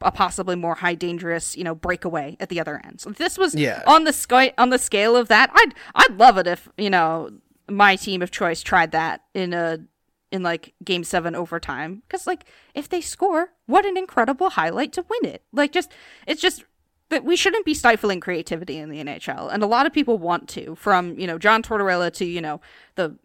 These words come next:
Speaker 1: folks on Twitter. And, you know, it's just, it really, it's just a shame that we're arguing about this because I thought it was the coolest highlight we've seen in the N H L in, it's really some time. Like, I'm trying
Speaker 2: Yeah,
Speaker 1: to,
Speaker 2: it was
Speaker 1: I mean,
Speaker 2: amazing.
Speaker 1: McDavid's goal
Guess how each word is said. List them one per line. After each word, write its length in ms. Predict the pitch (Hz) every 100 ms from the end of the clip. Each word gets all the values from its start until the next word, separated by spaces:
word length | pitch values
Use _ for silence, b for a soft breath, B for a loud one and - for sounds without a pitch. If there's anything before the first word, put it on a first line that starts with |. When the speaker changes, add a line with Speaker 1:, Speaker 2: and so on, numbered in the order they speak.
| _ _
Speaker 1:
folks 400 | - 254 220 -
on 120 | 190
Twitter. 380 | 170 160 131 147
And, 400 | 113 170 160 160 - -
you 140 | - 202
know, 260 | 156 131 -
it's 180 | 208
just, 220 | - 208 -
it 120 | 220
really, 240 | 330 359
it's 160 | - 254
just 180 | - -
a 60 |
shame 360 | 262 269 277 175
that 140 | 170
we're 300 | - 175 165 156 b b b _
arguing 560 | 196 226 269 202 170 160
about 300 | 160 160 165
this 220 | 165 170
because 320 | - 180 175
I 80 | 185
thought 200 | - 302
it 60 | 233
was 140 | 226
the 80 | 202
coolest 420 | - 240 214 208
highlight 320 | - 196 196
we've 140 | - 180
seen 240 | 202 185
in 80 | 180
the 120 | 180
N 100 | 175
H 120 | 175
L 260 | 196 185 185
in, 280 | 190 190 190 b b b b b b b _ _ _ _ _ _ -
it's 240 | 175 - 180
really 300 | 175 196 294
some 220 | 165 175 170
time. 440 | 165 175 - 208
Like, 160 | - 170
I'm 100 | 180
trying 240 | - 202
Speaker 2:
Yeah, 120 | 127 107
Speaker 1:
to, 80 | -
Speaker 2:
it 60 |
was 100 | 151
Speaker 1:
I 40 | 277
mean, 200 | 311 285
Speaker 2:
amazing. 100 | 269
Speaker 1:
McDavid's 460 | 302 311 339 392
goal 540 | 247 220 196 208 220